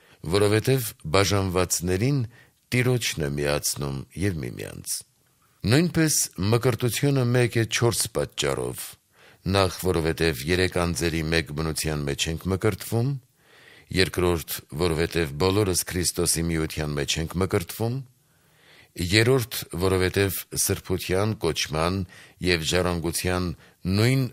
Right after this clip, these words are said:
շնորհն ենք ստանում։ Չորրորդ, որովհետև մի անգամ ենք մկրտվում։ Եվ ինչու ենք մի անգամ մկրտվում։ Պատասխանենք. վեց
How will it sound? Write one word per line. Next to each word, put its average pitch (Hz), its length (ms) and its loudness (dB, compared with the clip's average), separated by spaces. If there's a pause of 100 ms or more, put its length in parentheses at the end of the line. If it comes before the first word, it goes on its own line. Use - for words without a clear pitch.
շնորհն 90 600 0
ենք 71 160 -6
ստանում։ 62 540 -6 (840)
Չորրորդ, 87 680 0 (380)
որովհետև 76 760 0 (480)
մի 120 320 2
անգամ 107 440 0
ենք 62 280 -8
մկրտվում։ 64 640 -8 (960)
Եվ 123 200 4
ինչու 160 280 2
ենք 170 240 0 (180)
մի 135 240 4
անգամ 76 480 0
մկրտվում։ 67 720 -6 (1080)
Պատասխանենք. 90 720 0 (300)
վեց 90 400 -2